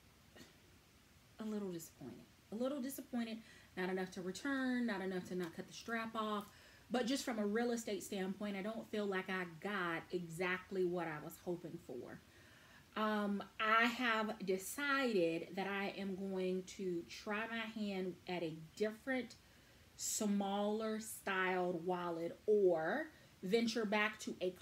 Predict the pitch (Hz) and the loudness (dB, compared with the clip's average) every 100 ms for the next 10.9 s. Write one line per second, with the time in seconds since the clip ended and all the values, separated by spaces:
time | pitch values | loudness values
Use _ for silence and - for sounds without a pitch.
0 | - 277 262 247 - 190 185 - 202 - | -4 -2 -2 -2 -2 -2 -2 -4 -6 -4
1 | - 359 277 226 226 226 - - - - | 2 4 4 0 -4 -8 -14 -20 -18 -2
2 | 285 294 302 - 233 226 226 226 233 214 | 4 6 4 -2 0 2 2 0 -2 -2
3 | 196 208 - 196 190 202 214 202 185 185 | 2 2 2 -2 -2 0 0 0 0 0
4 | 180 185 180 175 175 170 160 - 175 175 | 0 0 0 0 0 -2 -6 -8 -8 -6
5 | 175 175 180 185 180 185 180 170 165 160 | -6 -8 -6 -2 0 -2 -2 -4 -4 -4
6 | 160 151 - 165 160 165 151 151 - - | -6 -6 -6 -4 -4 -4 -6 -6 -10 -12
7 | - - - - - - 254 233 208 233 | -14 -18 -20 -20 -20 4 6 6 4 6
8 | 240 240 220 - - 208 208 202 196 - | 6 6 2 -2 -4 0 2 2 -2 -8
9 | - 208 190 175 - 185 175 180 208 226 | -8 -4 -2 -4 -6 -6 -4 -2 -2 -2
10 | 196 - 185 180 170 175 180 180 180 | -2 -2 -2 -2 -2 -2 0 2 0